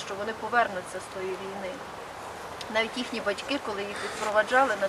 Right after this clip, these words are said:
цей останній бій, вони також не мали ілюзій, що більше ніколи не обнімуть своїх дітей живими.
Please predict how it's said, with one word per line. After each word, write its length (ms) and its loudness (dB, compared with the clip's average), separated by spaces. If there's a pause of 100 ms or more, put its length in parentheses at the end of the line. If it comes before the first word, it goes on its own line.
цей 120 0
останній 600 4
бій, 140 -4 (540)
вони 140 8
також 300 6
не 120 2
мали 260 8
ілюзій, 540 -4
що 100 -4
більше 360 -4
ніколи 420 2
не 140 -2
обнімуть 460 -6
своїх 280 -2
дітей 260 -4 (100)
живими. 320 -6